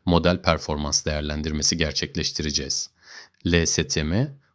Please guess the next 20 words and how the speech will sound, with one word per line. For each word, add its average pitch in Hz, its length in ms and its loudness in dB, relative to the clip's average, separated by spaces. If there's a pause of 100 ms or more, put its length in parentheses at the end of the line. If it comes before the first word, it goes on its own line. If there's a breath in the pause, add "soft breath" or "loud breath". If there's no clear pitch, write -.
(100)
uzun 85 280 2
kısa - 220 0
süreli 80 400 -2
bellek, 82 460 0 (320 soft breath)
derin 92 400 6
öğrenme 85 380 2
mimarisi, 78 800 0 (260 soft breath)
ardışık 85 540 2
verilerdeki 76 600 -2
uzun 90 360 2
dönem 80 320 0
bağımlılıklarını 82 760 0
modellemek 80 580 0
için - 220 -4
kullanacağız. 71 800 -6 (580 soft breath)
Bu 92 160 2
kapsamlı 90 560 2
yol 82 180 2
haritası 80 480 -2
ile 95 280 -2